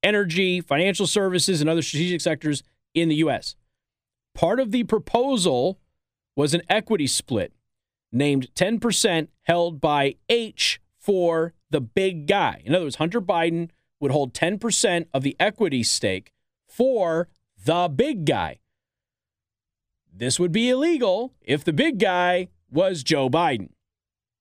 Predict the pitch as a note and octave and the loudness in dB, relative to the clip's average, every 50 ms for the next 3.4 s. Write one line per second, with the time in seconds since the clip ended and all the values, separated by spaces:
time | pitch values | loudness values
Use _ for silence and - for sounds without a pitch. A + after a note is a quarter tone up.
0 | _ _ _ _ _ _ _ _ _ _ _ _ _ - C#3 C3+ C#3 C#3+ D#3 F#3 | _ _ _ _ _ _ _ _ _ _ _ _ _ -2 0 0 2 2 2 2
1 | C4 D4+ C#4 - - - A#2+ - - _ - A#2+ C#3+ D#3 D3 E3+ F#3+ F#3 D3+ E3+ | 2 2 0 -2 -2 -2 -4 -4 -6 _ -4 -2 -2 -2 0 0 0 0 0 0
2 | A#3+ C4 B3+ A3+ F3+ - - D#3 F#3 G#3 G#3+ G3+ G#3+ A#3 B3 A#3+ G3+ D3+ D#3+ G#3 | 0 0 0 0 -2 -6 -6 -4 -2 0 0 0 0 2 0 0 0 0 0 0
3 | A#3+ C4+ B3 D3 B2 G#2+ G#2+ E3 | 0 0 0 0 -2 -2 -4 -6